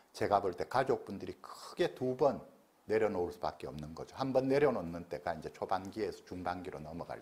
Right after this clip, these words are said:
때, 즉 초반기 가족들은 완치를 꿈꾸는, 완치를 기대하는, 그러니까 병 전의 모습으로 내가 돌려놓겠다라고 마음먹고 애를 쓰는 시기가 있는데 결국 어느 순간인가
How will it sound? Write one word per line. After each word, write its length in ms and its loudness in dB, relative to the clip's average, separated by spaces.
때, 160 -12
즉 220 -4
초반기 500 2
가족들은 920 2
완치를 720 0
꿈꾸는, 420 -6
완치를 540 -6
기대하는, 400 -6
그러니까 340 0
병 400 4
전의 300 6
모습으로 420 -4
내가 240 -4
돌려놓겠다라고 1800 0
마음먹고 580 2
애를 280 0
쓰는 240 -4
시기가 360 -2
있는데 340 -2
결국 360 0
어느 220 -2
순간인가 760 0